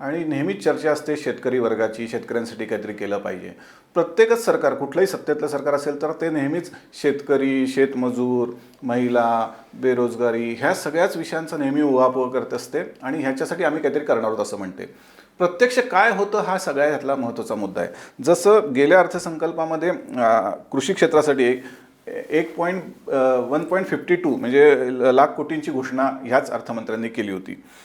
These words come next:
तर अनेक उपाययोजना जाहीर केल्या होत्या. कारण त्यावेळी थोडंसं मला असं वाटतं की शेतकरी आंदोलनाची त्याला बॅकग्राऊंड होती, त्यामुळे ह्या शेतकरी, अ, हा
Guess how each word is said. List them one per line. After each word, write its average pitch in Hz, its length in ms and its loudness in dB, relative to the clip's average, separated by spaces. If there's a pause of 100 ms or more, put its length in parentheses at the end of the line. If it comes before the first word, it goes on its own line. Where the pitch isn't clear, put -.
(260)
तर 185 180 4
अनेक 180 260 -2
उपाययोजना 156 460 2
जाहीर 131 200 0
केल्या 117 200 2
होत्या. 117 140 2
कारण 139 360 -4
त्यावेळी 156 400 4
थोडंसं 151 400 0
मला 151 160 2
असं 151 180 2
वाटतं 151 160 -2
की 156 140 -6
शेतकरी 151 440 0
आंदोलनाची 147 540 2
त्याला 139 180 2
बॅकग्राऊंड 127 400 2
होती, 107 340 -6 (280)
त्यामुळे 151 280 0
ह्या 160 120 0
शेतकरी, 165 720 -2
अ, 151 40 2
हा 139 400 4